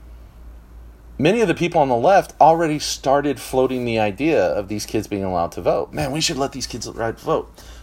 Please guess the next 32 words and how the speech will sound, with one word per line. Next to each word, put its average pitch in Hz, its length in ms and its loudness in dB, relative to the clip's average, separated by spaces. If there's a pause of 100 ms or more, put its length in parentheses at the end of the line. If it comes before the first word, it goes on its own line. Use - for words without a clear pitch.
(760)
There 156 80 6
was 165 140 4
an, 151 280 -2
there 147 120 6
was 147 160 4
an 139 100 0
opinion 185 400 0
piece 117 300 -6
in 131 80 0
the 123 60 0
New 127 100 0
York 123 260 2
Times 160 420 0
this 101 220 -4
last 90 300 0
week 92 300 -4
talking 135 440 2
about 98 380 4
how, 123 340 4
and 117 280 -2
literally 135 420 4
coming 170 320 0
from 127 260 0
the 120 60 -6
position 117 680 -2
that 127 360 4
because 151 300 0
these 175 200 -4
kids 123 260 -2
have 120 260 2
to 123 160 -10
face - 760 -4